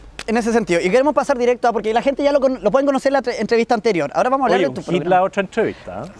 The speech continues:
Speaker 2: ¿eh? Un hit. Yo creo que la rompí con esa entrevista. Me dice, con esa entrevista llegué a los ocho puntos.
Speaker 1: Perdón,
Speaker 2: Así que gracias.
Speaker 1: Chile.
Speaker 2: Ajá.
Speaker 1: Perdón, mamá.
Speaker 2: Por lo que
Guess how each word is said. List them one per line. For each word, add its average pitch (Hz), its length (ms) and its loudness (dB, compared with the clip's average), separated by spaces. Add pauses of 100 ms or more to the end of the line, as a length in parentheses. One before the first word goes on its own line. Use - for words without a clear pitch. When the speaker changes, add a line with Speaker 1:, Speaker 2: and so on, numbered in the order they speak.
(160)
Speaker 2:
¿eh? 269 40 2
Un 240 380 2
hit. 170 140 0 (160)
Yo 131 120 -4
creo 147 180 0
que 147 220 0
la 147 180 0
rompí 147 580 -2
con 277 140 2
esa 269 140 -2
entrevista. 240 400 -2 (320)
Me 135 160 -4
dice, 175 280 -4 (360)
con - 120 0
esa 185 140 -4
entrevista 214 320 -2
llegué 214 200 0
a 208 40 2
los 185 80 0
ocho 170 220 -4
puntos. 98 200 -8 (920)
Speaker 1:
Perdón, 254 400 4
Speaker 2:
Así - 40 -2
que 254 80 -2
gracias. 311 200 2
Speaker 1:
Chile. 254 320 4 (180)
Speaker 2:
Ajá. 156 280 -6
Speaker 1:
Perdón, 233 480 2
mamá. 269 320 2
Speaker 2:
Por 294 100 -4
lo - 60 -12
que 185 60 -6